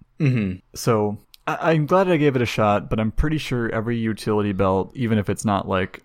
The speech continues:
Speaker 2: tight and elastic, is gonna have a similar problem.
Speaker 1: I think, I think part of the problem here was that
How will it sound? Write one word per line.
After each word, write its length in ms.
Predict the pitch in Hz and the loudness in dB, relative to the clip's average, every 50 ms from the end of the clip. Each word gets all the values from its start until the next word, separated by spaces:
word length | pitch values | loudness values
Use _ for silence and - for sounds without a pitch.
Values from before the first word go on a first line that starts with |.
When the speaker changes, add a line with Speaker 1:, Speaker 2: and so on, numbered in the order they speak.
| - | -6
Speaker 2:
tight 180 | - - 117 107 | -2 0 0 2
and 80 | 107 | 2
elastic, 460 | 104 101 101 101 101 101 - - 104 113 | 0 0 0 0 0 0 -2 -4 -4 -6
is 100 | 101 - | -4 -2
gonna 140 | - 104 101 | -2 -2 0
have 200 | 101 101 98 95 | 0 0 0 0
a 60 | 98 | 0
similar 380 | - - 101 95 95 95 95 - | 0 0 0 2 2 0 -2 0
problem. 520 | - 110 104 98 - - 87 - 98 - - - - - - _ _ _ _ _ - | 0 0 0 0 -2 -4 -8 -8 -8 -10 -12 -20 -20 -20 -20 _ _ _ _ _ -2
Speaker 1:
I 140 | - 147 165 | 0 0 0
think, 520 | 165 - 196 185 175 170 - - - - _ _ _ _ _ _ _ _ _ - | 2 0 0 0 0 -2 -4 -8 -14 -18 _ _ _ _ _ _ _ _ _ -4
I 100 | - 147 | -2 2
think 200 | 147 220 214 214 | 2 2 2 4
part 160 | 196 190 202 | 4 4 4
of 60 | 196 | 4
the 60 | 180 147 | 2 2
problem 320 | - 147 135 127 127 120 | 4 2 2 2 0 -4
here 240 | 120 - 208 208 185 | -2 2 4 4 4
was 180 | 147 135 117 104 | 4 2 0 0
that 140 | 120 - | -2 -2